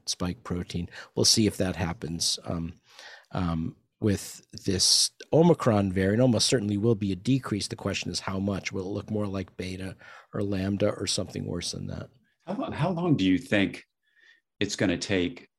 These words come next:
Speaker 2: to figure out some of these questions? In the meantime, like, we've got, you know, you've got the C E O of Moderna saying this doesn't look good. You've got a lot of conjecture.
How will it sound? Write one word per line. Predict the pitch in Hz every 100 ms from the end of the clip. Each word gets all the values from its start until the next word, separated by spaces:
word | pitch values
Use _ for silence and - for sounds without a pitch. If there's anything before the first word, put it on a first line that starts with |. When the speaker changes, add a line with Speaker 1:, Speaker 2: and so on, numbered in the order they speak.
| _
Speaker 2:
to | 107
figure | 98 107 90 90
out | 85 85 -
some | - 80
of | 78
these | 78 -
questions? | - 85 - 82 80 78
In | - 82
the |
meantime, | 87 95 - 82 82
like, | 82
we've | 104 101
got, | 92 82 80 -
you | -
know, | 80
you've | 78 85
got | - 95
the |
C | 101 - 101
E |
O | 87
of | 85
Moderna | 80 85 90 87 85 85 - _ -
saying | - 85
this | 85
doesn't | - - -
look | 110 127
good. | 135 117 117
You've | 113
got | 104 95
a |
lot | 107 -
of |
conjecture. | - 95 - 95 - - 82 -